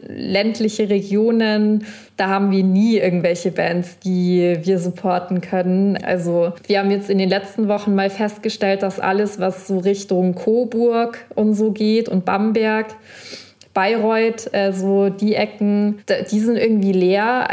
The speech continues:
Also mir wurde mal gesagt, dass das halt auch an den Strukturen liegt, also dass da halt auch nicht so die Clubkultur und so Jugendzentrumarbeit gemacht wird, wie jetzt zum Beispiel in München oder Nürnberg.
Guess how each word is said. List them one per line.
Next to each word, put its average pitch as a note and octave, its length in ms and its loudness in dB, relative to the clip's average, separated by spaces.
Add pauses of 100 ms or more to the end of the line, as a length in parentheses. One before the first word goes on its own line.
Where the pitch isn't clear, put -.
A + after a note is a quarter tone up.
(180)
Also G3+ 160 0
mir G#3 200 2
wurde A3+ 180 2
mal G3+ 180 0
gesagt, G3 400 -2
dass G3+ 140 -4
das G3 180 -6
halt G3+ 160 0
auch - 200 -4
an G3 200 0
den F#3 460 2
Strukturen B3 680 -2
liegt, A#3 320 -2
also F#3+ 200 -2
dass F#3+ 220 -4
da G3+ 80 -2
halt F#3+ 160 -2
auch F#3 180 -2
nicht G3+ 220 -4
so G3+ 80 -2
die F#3 100 0
Clubkultur A3+ 1120 -2
und F#3+ 240 0
so F#3+ 100 0
Jugendzentrumarbeit G#3+ 1300 0
gemacht G3 440 -2
wird, G3+ 300 0
wie G3 320 4
jetzt F#3+ 340 -2
zum F#3+ 100 0
Beispiel F#3 380 -2
in F3+ 100 2
München G3+ 400 2
oder E3+ 200 2
Nürnberg. E3+ 680 0